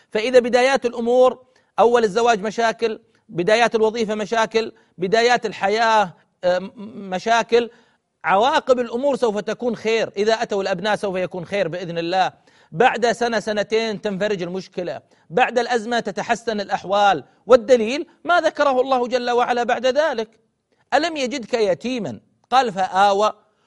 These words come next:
"ووجدك ضالا فهدى"، "ووجدك عائلا فأغنى".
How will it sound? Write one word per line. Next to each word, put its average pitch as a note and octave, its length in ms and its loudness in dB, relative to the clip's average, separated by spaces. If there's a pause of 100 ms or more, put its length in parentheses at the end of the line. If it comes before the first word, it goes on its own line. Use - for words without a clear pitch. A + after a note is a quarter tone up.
(160)
"ووجدك B3 560 2
ضالا G#3 560 2
فهدى"، A3+ 520 2 (320)
"ووجدك A#3+ 520 2
عائلا A3 520 0
فأغنى". A3 600 0